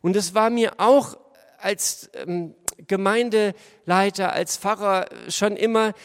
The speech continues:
das Schönste, so etwas mitzuerleben. Wenn zum Beispiel, was weiß ich, von zwanzig Konfirmanden einer oder zwei oder drei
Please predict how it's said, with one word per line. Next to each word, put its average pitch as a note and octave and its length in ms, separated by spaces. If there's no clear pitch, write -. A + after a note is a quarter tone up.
das F#3 220
Schönste, B3 840
so G#3+ 180
etwas A3 360
mitzuerleben. C3+ 920
Wenn G3+ 180
zum A#3 200
Beispiel, A#3 600
was G3+ 280
weiß A3 160
ich, - 220
von G#3 180
zwanzig B3 560
Konfirmanden A3 840
einer C4+ 500
oder G#3 240
zwei C4 520
oder G#3+ 240
drei B3 420